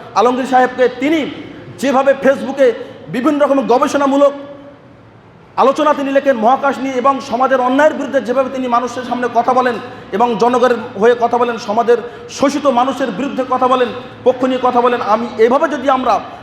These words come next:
প্রত্যেকেই আজকে নতুন করে আবার জমিলাতে-, জমিয়তে আহলে হাদিস পশ্চিমবাংলার সেই স্বতন্ত্র স্বরূপ জনগণের সামনে যদি তুলে ধরতে পারি, নিশ্চয়ই আমাদের কাছে ইনশাআল্লাহ তাআলা আবার নতুন করে সেই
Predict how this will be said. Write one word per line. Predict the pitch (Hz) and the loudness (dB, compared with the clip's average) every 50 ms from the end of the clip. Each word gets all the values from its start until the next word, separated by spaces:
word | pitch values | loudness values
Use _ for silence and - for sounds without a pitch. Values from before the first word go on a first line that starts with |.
| - - | -4 0
প্রত্যেকেই | 240 254 247 - 302 - - 339 330 302 | 0 0 0 0 -2 0 0 2 2 4
আজকে | 269 262 269 269 277 254 | 2 2 0 -2 -2 -2
নতুন | 226 240 247 - 311 294 277 | 0 0 -2 -2 -2 -4 -2
করে | 277 269 254 | 0 2 4
আবার | 247 254 269 262 240 185 - - - - - - - - - | 4 4 4 2 2 0 -4 -10 -14 -18 -20 -20 -20 -8 -2
জমিলাতে-, | 226 254 262 269 269 262 247 269 214 262 240 196 160 | 0 0 2 2 2 2 0 -2 -6 -6 -8 -6 -4
জমিয়তে | 220 233 240 254 247 254 | -4 -2 -2 -2 0 0
আহলে | 247 240 247 | 0 -2 -2
হাদিস | 240 254 240 - | -4 -8 -6 -4
পশ্চিমবাংলার | 247 240 240 247 240 247 247 247 247 240 220 214 - - - - | -4 -4 -4 -4 -4 -2 2 2 2 2 2 -2 -8 -14 -14 -4
সেই | - 247 247 | 0 0 0
স্বতন্ত্র | 233 - 233 233 233 294 294 285 294 277 269 277 | 0 0 0 0 2 2 0 0 0 0 0 0
স্বরূপ | - - 240 254 285 320 294 - - - - - - - 139 | 0 2 2 4 4 4 2 -2 -8 -14 -16 -16 -18 -8 -2
জনগণের | - 220 262 262 240 262 262 254 | 0 0 0 0 0 0 -2 -4
সামনে | 254 262 254 254 247 | -4 -4 -4 -2 -2
যদি | 233 240 226 - | -2 -4 -6 -6
তুলে | 254 254 277 | -4 -2 0
ধরতে | 220 262 254 262 247 | 0 0 0 0 0
পারি, | 226 240 240 233 202 180 - - - - | 0 2 0 0 -4 -8 -12 -12 -8 -6
নিশ্চয়ই | 165 190 233 254 - - - 294 294 277 | -4 -2 -2 -2 -4 -4 0 2 2 4
আমাদের | 262 233 233 247 254 214 247 233 | 4 2 2 0 0 0 -2 -2
কাছে | 240 247 240 254 240 | -4 -4 -4 -4 -4
ইনশাআল্লাহ | 233 226 233 240 240 233 233 | -4 -4 -4 -2 0 0 0
তাআলা | 233 233 226 233 220 202 - - - - - | 2 2 2 2 2 0 -2 -6 -12 -6 -2
আবার | - 202 262 277 269 | 2 2 4 2 2
নতুন | 247 240 240 262 233 | 0 -4 -6 -8 -6
করে | 220 240 240 | -6 -6 -6
সেই | 233 240 | -6 -8